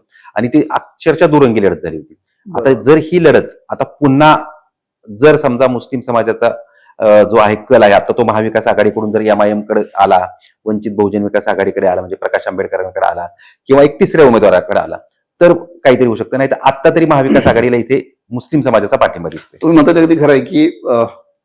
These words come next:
Speaker 2: पंकजा मुंडेंच्या पराभवाची खरी दोन प्रमुख कारणं आहेत. एक म्हणजे मराठा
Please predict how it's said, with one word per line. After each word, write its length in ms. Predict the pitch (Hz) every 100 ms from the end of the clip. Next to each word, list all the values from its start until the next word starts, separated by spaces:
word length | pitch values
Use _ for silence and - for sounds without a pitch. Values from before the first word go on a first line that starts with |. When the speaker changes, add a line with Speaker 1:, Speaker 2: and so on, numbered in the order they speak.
| _ _ _ _
Speaker 2:
पंकजा 440 | 127 107 127 131
मुंडेंच्या 520 | 143 139 127 131 131 147
पराभवाची 500 | - 123 123 127 135
खरी 120 | 151
दोन 300 | 143 127 139
प्रमुख 220 | 135 131 127
कारणं 280 | - 123
आहेत. 120 | 110 117
एक 80 |
म्हणजे 280 | 113 123 135 147 _ _ _ _ _ -
मराठा 760 | 120 123 131 135 139 170 175